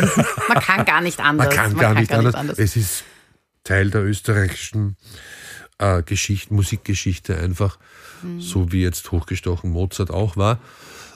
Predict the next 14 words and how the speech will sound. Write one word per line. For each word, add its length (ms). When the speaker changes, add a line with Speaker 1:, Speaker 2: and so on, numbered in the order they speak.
Speaker 1:
Aber 460
ja, 180
Falco 300
ist 120
Falco. 420
Speaker 2:
Na, 180
dann 140
bist 180
du 40
bereit 320
für 80
die 100
letzte 300
Frage. 500